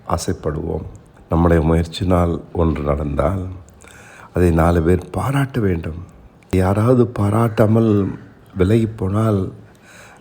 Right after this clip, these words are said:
நம்முடைய மனம் துடிக்கும். அழும் குழந்தை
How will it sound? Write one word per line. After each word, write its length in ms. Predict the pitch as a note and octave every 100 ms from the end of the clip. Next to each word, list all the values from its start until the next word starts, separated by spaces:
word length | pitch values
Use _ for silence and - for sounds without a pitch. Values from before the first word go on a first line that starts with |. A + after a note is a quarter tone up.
| -
நம்முடைய 640 | F#2 F#2 F#2 F#2 F2+ E2+
மனம் 480 | D#2 E2+ G#2 G#2 G2
துடிக்கும். 580 | - G#2 G#2+ - F#2 D#2+ - - - _ - - - - - - -
அழும் 380 | F#2 G#2+ A2
குழந்தை 640 | G#2+ F#2+ G2+ G2+ F#2+ F2